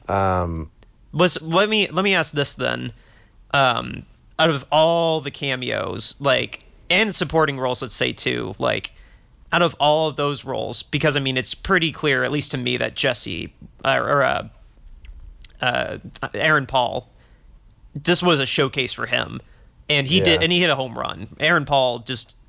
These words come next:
Speaker 2: owns this character and was the best part of the film in terms of acting. But which cameo were you, like, most impressed with or more su-, most surprised with,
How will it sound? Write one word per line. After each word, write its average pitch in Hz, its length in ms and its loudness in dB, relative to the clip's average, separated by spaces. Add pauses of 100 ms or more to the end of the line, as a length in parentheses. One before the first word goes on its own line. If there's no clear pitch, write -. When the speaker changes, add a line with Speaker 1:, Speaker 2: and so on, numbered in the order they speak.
(120)
Speaker 2:
owns 147 280 0
this 127 140 -4
character 120 680 -4
and 113 440 -6 (600)
was 147 160 0
the 131 120 -6 (220)
best 139 280 2
part 131 240 2
of 110 60 -8
the 120 100 -6
film 123 200 -2
in 123 60 -8
terms 127 200 -6
of 110 120 -10
acting. - 600 -6
But 127 260 0 (400)
which 196 280 2
cameo 135 500 0
were 135 280 -2
you, 123 500 -4 (420)
like, 135 160 2
most 147 280 2
impressed 139 400 0
with 135 240 0
or 139 80 -2
more 131 240 0
su-, 131 240 -6
most 151 280 0
surprised - 440 0
with, - 340 -6